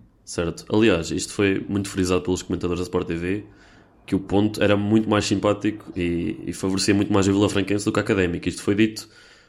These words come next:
constantemente durante a transmissão. Ah, mas de facto não era aquilo que se via, porque o Vila Franquense mexeu, mexeu bem, esteve por cima na segunda parte e acabou por chegar ao gol, e a Académica, que se calhar tinha essa obrigação, em que estamos numa altura em que um ponto, certo que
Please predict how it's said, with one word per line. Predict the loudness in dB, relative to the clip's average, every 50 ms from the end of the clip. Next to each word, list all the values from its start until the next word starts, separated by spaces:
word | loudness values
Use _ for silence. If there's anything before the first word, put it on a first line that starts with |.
| _
constantemente | -2 0 2 2 2 2 4 4 2 2 2
durante | 2 0 0 0
a |
transmissão. | 0 0 0 2 0 0 0 0 -2 -2 -4 -6 -12 -20 _ -20 -20 -20 _ _ _ _ _ 2
Ah, | 4 4 6 6 6 4 4 2 2
mas | 2 2 0
de | 0 0
facto | -2 -2 0 4
não | 4 4
era | 4 4
aquilo | 4 2
que | 2 2
se | 0 0
via, | 2 2 2 2 0 -6 -12 -20 _ _
porque | -16 -16 -14 -6 -4 -2
o | -2 0 0 -2 -2 -2 -2 -2 -2 -4 -2 -2 -2 -2
Vila | -2 -2 -2 -2
Franquense | -2 -2 -2 -2 -2 -2 -2 -2 0 0
mexeu, | -2 0 2 4 4 4
mexeu | 2 0 0 2 2 4
bem, | 4 4 2 2 0 -2 -8 -14 -20 -20 -20 -20 -20 _ _ _ _ _ _ _
esteve | -8 -2 2 2 2 2
por | 0 -2
cima | -2 0 2 4
na | 2 2
segunda | 2 2 2 2 2
parte | 4 2 2 2 0 -2
e | -2
acabou | 0 2 0 0
por | 0 0
chegar | 0 2 4
ao | 4 4
gol, | 4 2 0 0 -2
e | -2
a |
Académica, | -2 -2 0 0 2 0 0 0 -2 -4
que | -6
se | -4 -2
calhar | 0 0 2
tinha | 2 0 0
essa | -2 0 0 2
obrigação, | 2 2 2 2 0 0 -2 -2 -2 -2 -4 -8 -16 -20 -20 -20 -20 _ _ _ _ _ _
em | -10
que | -8 -4
estamos | -2 -2 -2 0
numa | 0 0 0 0 2 2 2
altura | 2 2 2 0
em | 0
que | 0 -2
um | -4 -4
ponto, | 0 2 2 2 2 0 -4 -8 -16 -20 _ _ _ _ _ _ _ _ _ -20 -20 _ _ _ _ _ _
certo | -8 -4 0 0 0 0 -4 -8
que | -6 -2 -2 -2 -2 -2 -6 -8 -10